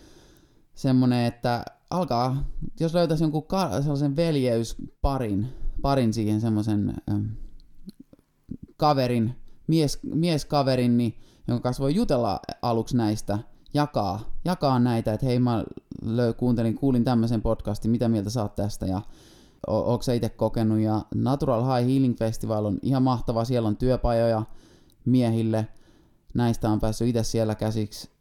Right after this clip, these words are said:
käsiksi näistä eteenpäin, ja, ja sitten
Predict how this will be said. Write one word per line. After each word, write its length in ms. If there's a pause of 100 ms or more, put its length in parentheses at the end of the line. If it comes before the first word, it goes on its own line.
(120)
käsiksi 340
näistä 280
eteenpäin, 720
ja, 200 (220)
ja 180
sitten 440